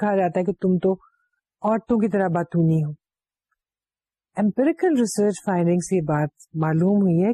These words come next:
کہ باتیں مرد زیادہ کرتے ہیں، جو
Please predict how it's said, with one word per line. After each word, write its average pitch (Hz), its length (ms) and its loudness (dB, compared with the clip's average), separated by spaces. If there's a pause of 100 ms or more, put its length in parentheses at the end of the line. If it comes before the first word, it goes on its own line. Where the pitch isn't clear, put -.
کہ 233 80 -2 (120)
باتیں 165 380 -2 (500)
مرد 185 480 2
زیادہ 160 320 0
کرتے 151 280 -8
ہیں، 151 140 -8 (1800)
جو 202 200 0